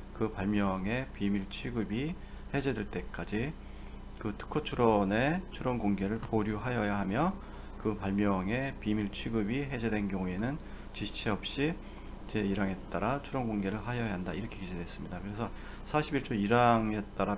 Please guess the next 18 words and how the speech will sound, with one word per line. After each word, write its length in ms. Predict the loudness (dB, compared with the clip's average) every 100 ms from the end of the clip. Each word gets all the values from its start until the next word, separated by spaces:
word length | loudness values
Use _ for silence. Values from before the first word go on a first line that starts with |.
| -2
비밀 400 | 0 2 2 0
취급된 640 | -4 -4 -6 -6 0 0 0 -6 -10 -12 -12 -8
특허 200 | -4 -2
출원의 360 | 0 0 0
발명은 580 | 0 0 2 0 -2 -4
국방상 600 | -6 -2 2 2 0 -4
필요한 280 | -4 -2 -2
발명입니다. 640 | -4 -4 -4 -6 -8 -8
그러니까 280 | -6 -6 -8
국방상 580 | -10 -2 -2 0 -4 -6
필요한 460 | -4 0 2 0 -2 -10 -12 -12 -12 -12 -12 -2
발명을 760 | 2 4 6 4 2 0 -2
제외하고는 720 | -2 0 0 -2 -4 -4 -4 -6 -12 -12 -10
다 180 | -4 -2
이제 140 | -2 -4
공개가 440 | -4 -2 -2 -6
된다는 440 | -6 -6 -6 -8
거죠. 260 | -10 -6 -6